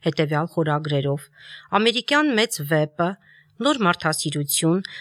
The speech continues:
մեր ազգային բնավորության մի քանի գծերի մասին, երկու Մարկ Տվեն»։ Խոսելով Ամերիկայի Միացյալ Նահանգներում իրատեսական գրականության մասին,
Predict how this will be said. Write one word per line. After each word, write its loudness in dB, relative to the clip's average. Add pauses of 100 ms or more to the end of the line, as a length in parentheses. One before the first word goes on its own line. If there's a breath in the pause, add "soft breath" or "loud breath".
մեր 0
ազգային 2
բնավորության 2
մի 0
քանի 0
գծերի 2
մասին, 2 (400 loud breath)
երկու 0
Մարկ 0
Տվեն»։ -4 (1000 soft breath)
Խոսելով 2
Ամերիկայի 2
Միացյալ 0
Նահանգներում 2
իրատեսական 0
գրականության 0
մասին, 0